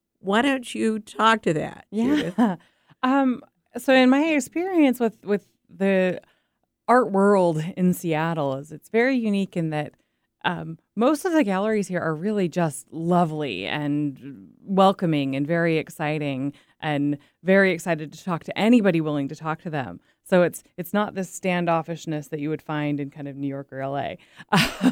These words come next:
Speaker 2: Um,
Speaker 1: Oh, and
Speaker 2: and
Speaker 1: y-, I'm sure you visited all the galleries there,
Speaker 2: Quite a
Speaker 1: too.
Speaker 2: few, yeah.
Speaker 1: And they are,
Speaker 2: <laughs>
Speaker 1: I haven't visited that many
Speaker 2: Yeah.
Speaker 1: e-,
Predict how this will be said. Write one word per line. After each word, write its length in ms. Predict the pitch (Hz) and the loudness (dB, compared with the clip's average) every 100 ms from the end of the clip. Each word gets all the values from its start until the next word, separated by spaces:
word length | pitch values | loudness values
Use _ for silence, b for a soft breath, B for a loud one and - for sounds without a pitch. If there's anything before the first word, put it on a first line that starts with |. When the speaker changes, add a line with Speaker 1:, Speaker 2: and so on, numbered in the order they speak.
| - | 2
Speaker 2:
Um, 180 | 233 202 B B | 0 0 B B
Speaker 1:
Oh, 160 | 208 208 | 4 6
and 220 | 208 226 | 6 4
Speaker 2:
and 60 | 220 | 2
Speaker 1:
y-, 160 | 110 113 | 0 0
I'm 160 | 220 | 0
sure 220 | 220 220 277 | 2 2 4
you 160 | 226 180 | 4 4
visited 420 | 202 196 185 165 | 4 2 -2 0
all 160 | 170 170 | 0 0
the 80 | |
galleries 540 | 175 185 180 151 147 156 | -2 -2 0 -2 -4 -4
there, 120 | 165 | 2
Speaker 2:
Quite 160 | 285 285 | 6 6
a 80 | |
Speaker 1:
too. 60 | 226 | 6
Speaker 2:
few, 260 | 254 208 220 | 8 10 10
yeah. 160 | 220 | 8
Speaker 1:
And 80 | 180 | 6
they 140 | 185 | 4
are, 760 | 185 190 220 - - 254 - 269 | 2 2 0 -4 -4 -4 0 -2
Speaker 2:
<laughs> 60 | - | 2
Speaker 1:
I 100 | 196 | 2
haven't 240 | 240 233 | 4 2
visited 420 | 202 254 240 196 170 | 4 6 8 6 6
that 200 | 170 - | 0 0
many 180 | 175 170 | 2 6
Speaker 2:
Yeah. 280 | 233 202 | 6 2
Speaker 1:
e-, 120 | 202 | -2